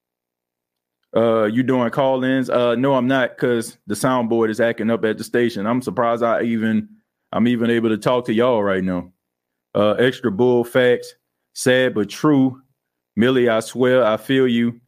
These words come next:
T J D A said he's not your cleanup woman. Well, he, he acting like it, you know.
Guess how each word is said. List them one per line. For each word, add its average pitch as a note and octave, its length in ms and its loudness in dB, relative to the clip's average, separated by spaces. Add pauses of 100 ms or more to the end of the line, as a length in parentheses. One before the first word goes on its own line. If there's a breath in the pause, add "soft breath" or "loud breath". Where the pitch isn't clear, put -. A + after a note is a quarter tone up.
(680)
T C#3 160 0
J A#2+ 180 2
D B2+ 260 0
A B2 140 2
said A#2+ 400 0
he's A#2+ 380 -2 (400)
not A#2 280 -2
your A2 160 -2
cleanup A#2 440 -2
woman. F2 340 -6 (340)
Well, A2+ 300 0
he, B2 140 -4
he A#2+ 180 0
acting C#3 300 -2
like B2 200 0
it, C#3+ 140 -12 (240)
you F#2 140 -4
know. C3+ 300 -2